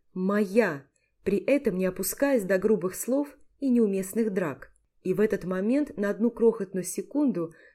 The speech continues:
я была безумно ему благодарна, что защитил, закрыл собой от этой грязи и липкого взгляда, дал опору,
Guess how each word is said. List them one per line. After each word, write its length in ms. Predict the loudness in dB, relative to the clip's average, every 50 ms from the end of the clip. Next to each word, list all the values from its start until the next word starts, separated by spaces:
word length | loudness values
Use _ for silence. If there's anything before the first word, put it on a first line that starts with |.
| _ _
я 180 | -2 0 0 2
была 220 | 2 4 2 2
безумно 460 | 2 0 -2 -2 0 2 2 4 4 4
ему 280 | 4 4 2 2 2
благодарна, 880 | 2 2 2 4 4 2 2 2 2 2 2 0 -2 -4 -8 -8 -12 -16 _ _ _ _
что 280 | -20 -8 0 2 2
защитил, 720 | 2 2 0 -2 -2 -4 -4 -4 -4 -4 -4 -4 -4 -6 -12 _ _ _ -20 _ _ -8
закрыл 420 | -2 2 2 2 2 2 2 2 2
собой 400 | 0 0 -4 -2 2 2 2 2 2
от 200 | -2 -2 0 0
этой 200 | 0 2 0 0
грязи 440 | 2 4 4 6 4 4 2 0
и 180 | -4 -4 -4 -6
липкого 420 | -4 -4 -4 -6 -4 -2 2 2
взгляда, 600 | 2 2 0 0 0 0 0 0 -2 -4 -6 -8 -8 _ _ _ _ _ -10
дал 380 | -4 0 2 4 4 2 0 -2
опору, 680 | -4 -8 -6 -2 2 4 4 4 2 -2 -4 -8 _